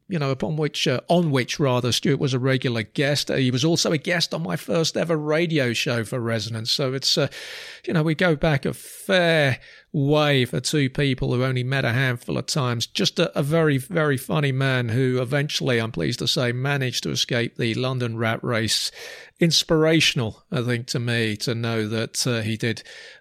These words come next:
make it out of here and, uh, pursued his dream of, uh, living elsewhere. Hope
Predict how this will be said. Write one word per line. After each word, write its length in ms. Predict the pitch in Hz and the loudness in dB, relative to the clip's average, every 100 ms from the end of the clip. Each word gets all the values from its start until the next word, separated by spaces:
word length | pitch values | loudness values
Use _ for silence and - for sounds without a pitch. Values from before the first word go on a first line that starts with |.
| - | -2
make 240 | 123 117 | 0 0
it 80 | 117 | 0
out 160 | 110 110 | 0 0
of 120 | 107 | -2
here 300 | 117 110 110 | -2 -2 -4
and, 280 | 107 104 127 | -6 -6 -6
uh, 140 | 123 | -6
pursued 440 | - 135 - 117 | -2 -2 0 0
his 160 | 113 104 | -2 -6
dream 460 | - 123 113 107 104 | -4 -2 -2 -2 -4
of, 260 | 101 - | -6 -6
uh, 180 | 113 101 - - - - _ - | -6 -6 -10 -20 -20 -20 _ -6
living 400 | 120 117 110 110 | -2 0 0 -2
elsewhere. 460 | 107 107 - 104 110 | -4 -4 -2 -2 -2
Hope 200 | 127 | -4